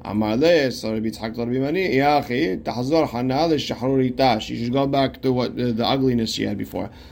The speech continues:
Behazra Hana Leshahrurita, and she became ugly. Hanu,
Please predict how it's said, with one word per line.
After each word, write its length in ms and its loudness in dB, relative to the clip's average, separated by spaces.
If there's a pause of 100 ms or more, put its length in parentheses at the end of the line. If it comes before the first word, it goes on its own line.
(140)
Behazra 440 0
Hana 400 2
Leshahrurita, 580 -2
and 200 -4
she 100 -4
became 420 0
ugly. 400 -4 (680)
Hanu, 840 4